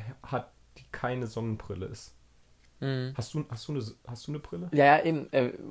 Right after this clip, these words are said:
Speaker 1: Du hast eine
Speaker 2: warte mal,
Speaker 1: Brille.
Speaker 2: sag, sag erst mal, was, was sagst du jetzt bis jetzt so?
Speaker 1: Also, ich weiß nicht, ich kann, kann auch, äh, sein, dass das, ähm,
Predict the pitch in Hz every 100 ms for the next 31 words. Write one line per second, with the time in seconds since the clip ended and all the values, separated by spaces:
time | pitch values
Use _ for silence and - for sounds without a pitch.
0 | - 139 131 - 143 160 156 135 160 165
1 | 175 156 131 127 123 127 123 131 - 160
2 | 170 - - - - 151 160 165 - -
3 | _ - 156 165 - - - 123 110 117
4 | 117 113 - - - 110 110 107 117 -
5 | 107 - 120 123 - 123 117 110 - -
6 | 113 113 110 110 113 107 113 120 120 113
7 | - - 104 - - - - - - -
8 | - _ _ - - - - 107 104 101
9 | 101 104